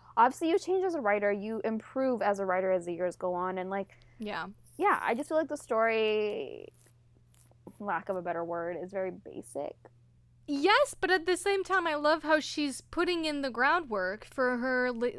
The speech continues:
Speaker 2: you know,
Speaker 1: Yeah.
Speaker 2: what's to come.
Speaker 1: Right?
Speaker 2: You know, Ivo is there. Ivo is young, healthy. He's got Jenners.
Speaker 1: Can we talk about Ivo?
Speaker 2: <laughs> Yeah, we can talk about Ivo.
Speaker 1: How do you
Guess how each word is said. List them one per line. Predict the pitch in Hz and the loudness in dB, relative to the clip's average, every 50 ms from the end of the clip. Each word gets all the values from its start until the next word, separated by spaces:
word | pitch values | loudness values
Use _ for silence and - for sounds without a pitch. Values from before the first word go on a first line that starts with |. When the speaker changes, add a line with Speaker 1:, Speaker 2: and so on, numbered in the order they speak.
| 226 - | -8 -4
Speaker 2:
you | 262 262 427 | 2 4 6
know, | 571 698 571 | 8 8 8
Speaker 1:
Yeah. | 415 285 - - | 6 4 4 2
Speaker 2:
what's | 220 247 240 - - | -2 -2 -4 -4 -6
to | - 254 | -8 -8
come. | 214 - 349 415 359 214 165 - | -4 2 4 4 4 4 2 0
Speaker 1:
Right? | - 254 277 359 | 0 2 4 6
Speaker 2:
You | 359 262 | 6 6
know, | 254 240 233 | 4 4 4
Ivo | - - 240 285 381 370 320 - 233 202 196 202 | 4 6 6 6 6 4 2 2 2 2 2 2
is | 196 208 - | -2 -4 -4
there. | - 220 196 190 202 214 | -4 -2 -2 0 2 2
Ivo | 220 226 262 277 302 269 302 294 | 4 6 6 4 4 2 0 -2
is | 285 269 233 226 | -2 -2 -4 -4
young, | 247 277 320 320 277 233 208 208 | -2 2 2 4 4 2 0 -2
healthy. | 202 - - - 320 370 349 320 294 - - 285 214 190 208 | -8 -10 -4 2 4 4 4 4 2 -4 -8 -10 -8 -8 -6
He's | 202 240 262 247 | -4 -4 -4 -2
got | 240 285 285 285 254 233 | 4 6 6 6 6 4
Jenners. | 233 - 277 330 320 320 294 254 220 196 185 180 180 196 - | -4 -2 0 2 2 2 2 2 0 0 -2 -4 -6 -6 0
Speaker 1:
Can | - 330 339 | 0 2 2
we | 508 | 2
talk | 539 - 403 392 415 - | 4 10 10 10 10 10
about | 392 349 294 226 | 8 8 10 12
Ivo? | 185 196 190 196 247 277 339 508 605 - - - | 12 12 10 10 8 8 8 8 6 4 -2 -10
Speaker 2:
<laughs> | 269 240 | -8 -6
Yeah, | 226 220 269 349 359 302 240 208 208 | -2 2 4 6 8 10 10 8 8
we | 208 254 294 | 6 2 -2
can | 285 - 339 311 | 0 0 -2 -2
talk | - 277 320 320 320 | 0 2 2 2 2
about | - 302 269 220 202 | 0 0 0 0 0
Ivo. | 190 190 180 | 0 0 2
Speaker 1:
How | 277 349 381 427 | 6 10 10 12
do | 494 | 12
you | 539 571 554 | 12 12 12